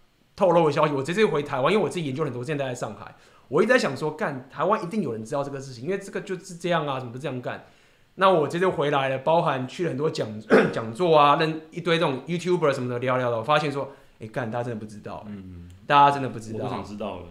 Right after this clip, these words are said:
Speaker 1: 对啊，然后连奥克他也说，哎，他也不知道，所以我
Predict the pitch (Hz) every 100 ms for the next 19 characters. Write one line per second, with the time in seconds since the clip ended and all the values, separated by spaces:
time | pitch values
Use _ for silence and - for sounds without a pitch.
0 | 85 - 131 127 120 123 147 147 147 147
1 | 151 175 165 156 151 113 143 156 147 107
2 | 107 110 113 101 151 180 165 - - -
3 | - - 127